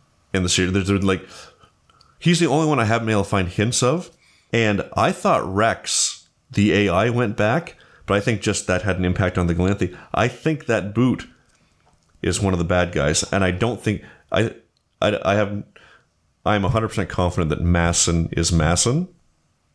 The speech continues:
Like, he's not, he's, he's, he is, that's, he's the person he's supposed to be. But I wonder if the Beggar King, c-, I feel like,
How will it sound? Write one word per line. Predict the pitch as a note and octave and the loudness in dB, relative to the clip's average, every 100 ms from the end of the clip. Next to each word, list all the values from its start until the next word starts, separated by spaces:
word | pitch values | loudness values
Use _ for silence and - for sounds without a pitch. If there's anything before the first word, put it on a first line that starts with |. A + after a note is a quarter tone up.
| _ _ - | _ _ -4
Like, | E2+ | -2
he's | - F2 | 0 2
not, | F#2 E2+ - - - - - - - | 2 2 -2 -8 -20 -20 -20 -18 -4
he's, | F#2+ - | -4 0
he's, | G#2 F#2 - _ | -2 -2 -8 _
he | - A2 | -2 0
is, | G2+ G2+ _ _ - - _ - - - - | 0 -6 _ _ -18 -18 _ -12 -12 -16 -8
that's, | - G2 - - _ - | -2 -2 -4 -16 _ -2
he's | A#2 A2+ | 0 0
the | |
person | - A2+ G2 | -2 -2 -2
he's | F2+ | -4
supposed | F#2 F2 | -2 -2
to | F2 | -2
be. | E2+ C2 _ _ _ _ _ _ _ _ - | -2 -4 _ _ _ _ _ _ _ _ -2
But | G#2 | 0
I | F#2+ | 2
wonder | G2 C3+ | 2 0
if | A#2+ | 0
the | F2+ | -2
Beggar | F2+ G#2 G#2 | 0 0 0
King, | - F2 D#2+ - - - - _ - | -2 0 0 -4 -16 -20 -20 _ -6
c-, | - - - _ | -6 -6 -14 _
I | B2+ A2+ | -2 -2
feel | - E3+ G#3 | -2 0 2
like, | F3+ C3+ - | 2 -2 -6